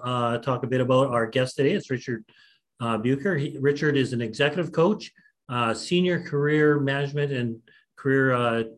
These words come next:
transition, uh, executive. And his specialties are in career coaching and management for individuals and organizations. He's a professional speaker and author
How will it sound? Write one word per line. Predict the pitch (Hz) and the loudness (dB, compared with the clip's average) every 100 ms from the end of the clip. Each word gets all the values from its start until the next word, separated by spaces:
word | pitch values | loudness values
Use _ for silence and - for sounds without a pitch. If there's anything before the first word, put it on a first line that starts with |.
| _ | _
transition, | - 131 120 113 131 - 127 120 117 | -8 -6 -4 -4 -6 -4 -4 -2 -4
uh, | 110 110 113 | -6 -8 -10
executive. | 107 - 113 135 196 208 - - _ _ - | -8 -8 -6 -2 -4 -4 -12 -20 _ _ -2
And | 123 123 123 117 | 0 2 2 0
his | 113 | -2
specialties | 113 170 175 170 165 165 143 | -2 -2 -2 -2 -2 0 2
are | 123 | 0
in | 113 | -2
career | - 185 | -2 -2
coaching | 185 175 170 180 170 165 160 - _ _ _ | 0 0 0 0 -2 -2 -4 -8 _ _ _
and | 127 | 0
management | 135 139 147 143 | 2 0 0 -2
for | 135 | -2
individuals | 139 139 143 139 135 | 0 2 2 2 0
and | 123 | 0
organizations. | 120 123 123 117 110 110 123 120 117 | -2 -2 -2 -2 -4 -4 -4 -6 -6
He's | 110 107 | -10 -12
a | |
professional | - 113 143 151 165 | -12 -4 -4 -2 -6
speaker | - 156 147 151 143 | -6 -6 -4 -4 -4
and | 117 | -2
author | 120 131 143 131 | -4 -2 -2 -4